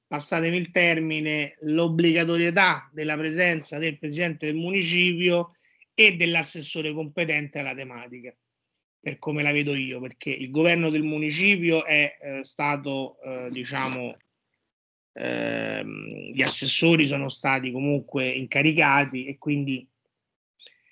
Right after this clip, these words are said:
per quanto mi riguarda di come approccio al governo del, del Comune di Roma, del Municipio, l-, non, la, la, l'assessore è obbligato,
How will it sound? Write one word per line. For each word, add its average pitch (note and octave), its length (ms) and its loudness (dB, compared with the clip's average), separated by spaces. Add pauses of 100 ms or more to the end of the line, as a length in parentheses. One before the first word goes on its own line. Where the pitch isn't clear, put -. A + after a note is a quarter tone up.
(280)
per C#3+ 140 -2
quanto D#3+ 340 0
mi E3+ 160 6
riguarda D#3+ 560 6
di D3+ 140 0
come D#3+ 340 -2
approccio D3+ 840 -2
al C#3+ 440 0
governo E3 880 2
del, C#3 720 -4
del C#3 640 -2
Comune C#3 320 -6
di C#3 80 0
Roma, C3+ 400 2
del B2+ 180 -4
Municipio, C#3+ 800 2
l-, C3+ 320 -8
non, C#3 300 -8 (380)
la, C#3 200 -2
la, D3+ 160 4
l'assessore D#3 540 4
è D3+ 40 4
obbligato, D3 840 2